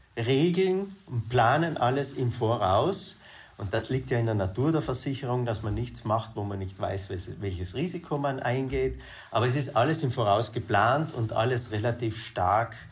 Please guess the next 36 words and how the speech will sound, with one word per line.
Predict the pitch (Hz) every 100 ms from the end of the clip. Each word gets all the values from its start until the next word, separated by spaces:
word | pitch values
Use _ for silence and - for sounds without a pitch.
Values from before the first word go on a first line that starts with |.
| - -
vorherbestimmt. | - 110 110 107 107 110 - 92 90 98
Da | 98
gibt's | 113 110 - 117
nix, | 123 - -
keine | 110 107 107
Zufälle | 127 117 95 90 92 - -
im | - 95
Idealfall. | 98 101 104 92 85 98 95 - - - - - - - - - _
Das | - -
ist | 110 131
das | -
traditionelle | 113 113 120 - 101 113 120
Geschäftsmodell | 107 117 113 117 107
der | 101
Versicherer, | 95 90 104 101 127 117
das | 117 107
uns | 117 104
ja | 110
auch | 110
erfolgreich | 120 - 151 90 90 -
macht. | 92 - - -
Also | - 95 90 - - - - - - - -
wir | -
sollten | 98 101
keine | 110 107 110
Risiken | 107 117 107 117
zeichnen, | 110 101 120 113
wo | 104
wir | 107
keine | 101 95 92
Ahnung | 87 107 107
haben, | 120 147 147 131 123 107 - 95 90
was | 90 90
wir | -
da | 117 113
zeichnen. | 139 127 - 90